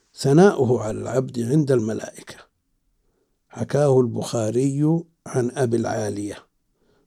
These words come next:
ورواه أبو جعفر الرازي عن الربيع بن أنس عنه. وقال غيره: "الصلاة من الله الرحمة"، ورد بقوله:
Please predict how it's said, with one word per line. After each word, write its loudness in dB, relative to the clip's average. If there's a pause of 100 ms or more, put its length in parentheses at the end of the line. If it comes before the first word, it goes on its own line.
ورواه 2
أبو 0
جعفر -2 (200)
الرازي 2 (400)
عن 2
الربيع 2
بن -4
أنس -2 (480)
عنه. 0 (2500)
وقال 8
غيره: 6 (1000)
"الصلاة 0
من 0
الله -2
الرحمة"، 0 (1700)
ورد 4
بقوله: 0